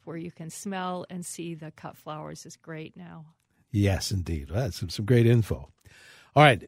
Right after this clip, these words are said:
Speaker 2: let's get back to the text screen. By the way, uh, the phone line, there is one open if you'd like to use it, six five one, nine eight nine, nine two two six.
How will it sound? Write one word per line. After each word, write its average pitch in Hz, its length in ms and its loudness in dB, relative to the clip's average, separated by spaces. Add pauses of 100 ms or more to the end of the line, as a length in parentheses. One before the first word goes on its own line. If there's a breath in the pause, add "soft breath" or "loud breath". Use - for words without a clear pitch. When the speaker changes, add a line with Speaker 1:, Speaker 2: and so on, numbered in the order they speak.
(120)
Speaker 2:
let's 143 160 2
get 160 120 8
back 160 200 8
to 151 80 2
the 131 120 6
text 151 260 4
screen. 123 180 4
By 147 140 10
the 165 80 8
way, 151 280 10
uh, 135 100 8
the 123 120 2
phone 151 380 6
line, 135 480 8
there 120 200 8
is 113 140 6
one 135 240 8
open 139 280 6
if 117 140 4
you'd 120 180 6
like 120 200 6
to 131 100 4
use 120 420 8
it, 180 200 4
six 143 240 6
five 113 320 8
one, 123 280 8
nine 123 220 8
eight 117 160 6
nine, 117 300 6
nine 107 240 6
two 110 160 2
two 87 160 -4
six. - 480 2